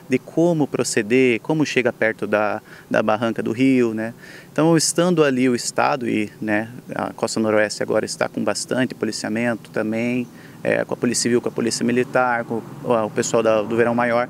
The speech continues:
Então é um grande efetivo de pessoas que o Estado tá fornecendo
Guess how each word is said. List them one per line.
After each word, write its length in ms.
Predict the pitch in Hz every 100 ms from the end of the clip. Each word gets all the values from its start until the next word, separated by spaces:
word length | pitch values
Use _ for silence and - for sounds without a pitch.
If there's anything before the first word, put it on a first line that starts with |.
| - - - -
Então 180 | - 147
é 60 | 156
um 280 | 156 147
grande 480 | 123 120 151 185 185
efetivo 560 | 190 - 151 - 156 151
de 80 | 139
pessoas 720 | 131 123 - 135 170 196 -
que 100 | 127
o 40 |
Estado 400 | 123 - 127 123
tá 120 | 120
fornecendo 640 | - 127 123 - 123 139